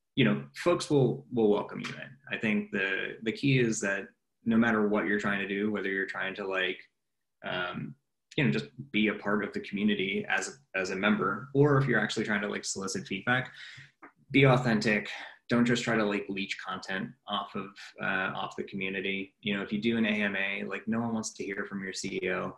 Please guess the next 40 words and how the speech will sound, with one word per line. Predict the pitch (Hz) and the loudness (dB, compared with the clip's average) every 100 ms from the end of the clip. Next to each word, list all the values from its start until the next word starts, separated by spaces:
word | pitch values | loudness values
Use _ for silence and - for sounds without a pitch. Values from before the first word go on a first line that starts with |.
| - | -6
Like, | 101 104 | -6 -2
they | |
wanna | 117 117 | 0 0
hear | 107 104 | 0 -2
from, | 104 | -2
like, | 98 - | -8 -8
the | 104 - | -10 -6
person | 101 98 98 | -6 -4 -4
that's | 92 | -6
developing | - 95 95 95 95 | -6 -6 -6 -6 -8
the | 92 | -6
game | - - - | -4 -6 -8
or, | 101 98 | -4 -2
like, | 95 92 | -2 -4
the, | 98 95 95 | -4 -4 -4
you | 92 | -4
know, | 98 | -6
the | 95 - - | -8 -14 -2
people | 107 104 | -2 0
that | 101 95 | -4 -4
are, | 95 | -4
like, | 95 90 | -6 -4
actually | - - 98 | -6 -4 -6
building | 92 95 101 95 | -6 -8 -8 -8
this | 95 | -10
stuff | - - | -10 -10
and | 95 | -8
doing | 95 95 | -8 -8
user | 95 98 107 | -10 -8 -8
research. | 139 - - 139 - - - - - - - | -6 -6 -8 -10 -14 -14 -16 -16 -18 -10 0
Um, | 104 101 - - | 2 4 0 0
you | 220 | 2
know, | 185 | 6
so, | 190 156 - | 6 4 2
so | 165 | 0
realize | 160 170 123 - | 4 4 4 2
that, | 98 - | -2 0
like, | 104 - | -2 0
y-, | - - _ _ | -4 -6 _ _
realize | 131 143 151 139 - | -2 2 2 2 -2